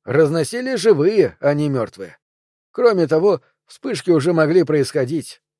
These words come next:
просто нам о них ничего не известно. Люди продолжают жить коллективно, но очень маленькими группами. Мы избегаем остальных,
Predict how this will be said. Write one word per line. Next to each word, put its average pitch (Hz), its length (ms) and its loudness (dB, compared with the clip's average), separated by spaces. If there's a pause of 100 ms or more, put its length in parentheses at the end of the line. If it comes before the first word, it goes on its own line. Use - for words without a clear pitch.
(140)
просто 170 380 -2
нам 165 220 0
о 151 60 0
них 156 220 -4
ничего 151 400 -4
не 139 200 -4
известно. 110 500 -10 (560)
Люди 151 460 0
продолжают 156 680 2
жить 127 220 -6
коллективно, 139 680 -4 (320)
но 208 140 0
очень 160 240 2
маленькими 156 560 -2
группами. 123 520 -4 (520)
Мы 240 200 -2
избегаем 143 460 2
остальных, 190 560 0